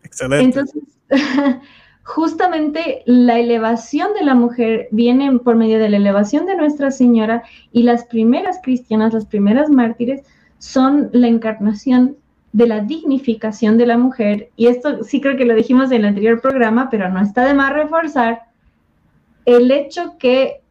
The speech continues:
Speaker 2: Nuestro Señor haya elegido a dos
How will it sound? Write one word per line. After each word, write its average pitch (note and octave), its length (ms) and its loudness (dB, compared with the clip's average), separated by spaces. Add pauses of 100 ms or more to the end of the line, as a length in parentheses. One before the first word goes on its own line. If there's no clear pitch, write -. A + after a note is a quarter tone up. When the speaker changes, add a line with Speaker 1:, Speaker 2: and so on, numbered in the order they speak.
(120)
Speaker 2:
Nuestro B3+ 400 2
Señor B3+ 360 0
haya A3+ 500 0
elegido B3 440 -2
a G#3+ 60 -4
dos A#3 320 -2